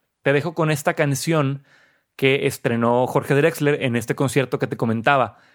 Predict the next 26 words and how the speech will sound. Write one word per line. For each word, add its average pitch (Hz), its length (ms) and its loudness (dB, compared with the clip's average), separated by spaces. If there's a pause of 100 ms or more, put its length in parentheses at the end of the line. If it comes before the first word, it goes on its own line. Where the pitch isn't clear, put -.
(260)
Eh, 110 440 -2
bien 139 240 -2
curioso 190 280 0
porque 127 180 -2
l-, 113 400 0
la 113 140 -2
empieza 127 420 0
a 135 80 -12
tocar 156 300 0
y 147 60 0
luego 127 380 0 (140)
termina 156 380 0
y 156 40 0
dice, 151 160 0
"Bueno, 254 220 2
esta 220 200 -2
canción 185 420 -2
tiene 185 520 -2 (480)
ni, 131 440 0 (260)
<laughs> - 240 -20
ni 127 220 2
un 160 200 2
día 175 280 4
de 151 100 4
vida, 196 380 2
es, 117 500 -4